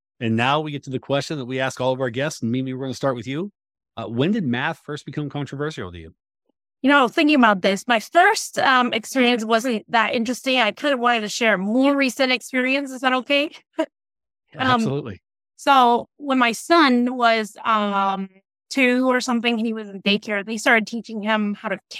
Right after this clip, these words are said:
Speaker 2: count. I was surprised they did it so early. And then when he got to the next year and it was a different teacher,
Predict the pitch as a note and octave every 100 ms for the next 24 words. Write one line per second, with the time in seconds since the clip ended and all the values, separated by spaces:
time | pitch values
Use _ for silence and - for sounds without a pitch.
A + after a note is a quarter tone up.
0 | - B3+ - - G3+ A3 A3 - F#3+ G#3+
1 | G#3+ G3 G3 G3 F#3 A3 - G3 G#3 A#3+
2 | C4 - _ _ _ _ - A#3 A3+ A3
3 | A3 A3 A3+ A3+ - B3 G#3 G#3 G3+ G3+
4 | B3+ - - - A3 A3 F#3 F#3 G3+ -
5 | G3+ - G3+ F#3+ F#3 A#3+ A#3 G#3 - F#3+
6 | - F#3 G3